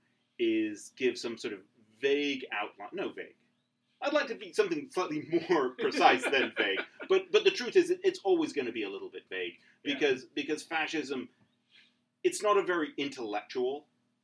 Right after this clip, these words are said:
Speaker 2: Typically not.
Speaker 1: uh, a, a, an intellectual political, uh, political philosophy.
Speaker 2: No.
Speaker 1: Like, that it's, th-, there are thinkers and, and philosophers attached to it, but they didn't actually really define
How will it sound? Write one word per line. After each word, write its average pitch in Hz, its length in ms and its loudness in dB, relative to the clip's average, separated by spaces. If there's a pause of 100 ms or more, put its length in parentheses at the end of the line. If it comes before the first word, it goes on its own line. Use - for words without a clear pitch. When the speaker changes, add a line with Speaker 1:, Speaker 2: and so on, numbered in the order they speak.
(460)
Speaker 2:
Typically - 320 -18 (200)
not. 131 60 0
Speaker 1:
uh, 127 520 2 (160)
a, - 300 -8 (100)
a, 165 160 -2 (100)
an 165 140 -2
intellectual 131 720 0 (200)
political, 104 720 -4
uh, 95 340 -6
political 98 680 -8
philosophy. - 500 -10 (140)
Speaker 2:
No. - 80 -8
Speaker 1:
Like, 277 120 -2
that - 200 2
it's, - 180 2 (1080)
th-, 175 200 0
there 156 200 2
are 139 180 0 (280)
thinkers 156 520 0
and, 113 220 -6
and 123 180 -6
philosophers 113 540 -8
attached 139 440 -8
to 135 100 -2
it, 117 100 -4 (300)
but 190 100 -4
they 185 100 6
didn't 185 320 0
actually 131 500 -4 (100)
really 113 540 -6
define 98 680 -6